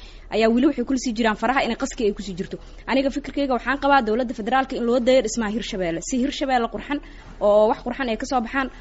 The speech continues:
oo bulshada labada gobol ay, maxaan kuu sheegaaye, ay ku kalsoon yihiin loo dhiso.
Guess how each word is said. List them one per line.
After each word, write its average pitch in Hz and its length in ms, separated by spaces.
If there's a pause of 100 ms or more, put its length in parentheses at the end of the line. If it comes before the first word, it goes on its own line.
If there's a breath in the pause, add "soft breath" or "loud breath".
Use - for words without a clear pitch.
(100 loud breath)
oo 214 240
bulshada 220 320
labada 233 260
gobol 214 220
ay, 196 560
maxaan 220 240
kuu 254 100
sheegaaye, 214 380
ay 196 120
ku 247 120
kalsoon 247 320
yihiin 226 160
loo 202 160
dhiso. 190 220